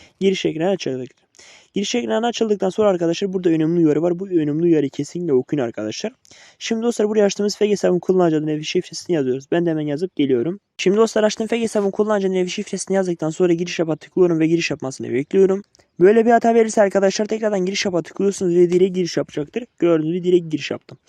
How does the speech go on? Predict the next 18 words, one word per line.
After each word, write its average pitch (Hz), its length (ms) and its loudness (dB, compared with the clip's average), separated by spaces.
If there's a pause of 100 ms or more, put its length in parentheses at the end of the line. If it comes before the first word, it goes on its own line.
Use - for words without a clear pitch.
(520)
Giriş 226 240 2
yaptıktan 240 360 2
sonra 226 200 2
arkadaşlar 202 440 2
bizleri 202 280 4
böyle 202 240 6
bir 202 40 4
site 208 400 -2
karşılıyor 147 420 0
gördüğünüz 120 420 0
gibi. 156 180 0
Ana 151 180 0
sayfa 135 320 -6
falan 135 280 -6
filan 156 220 -6
her 170 140 0
şey 160 220 -2
var. 107 160 -8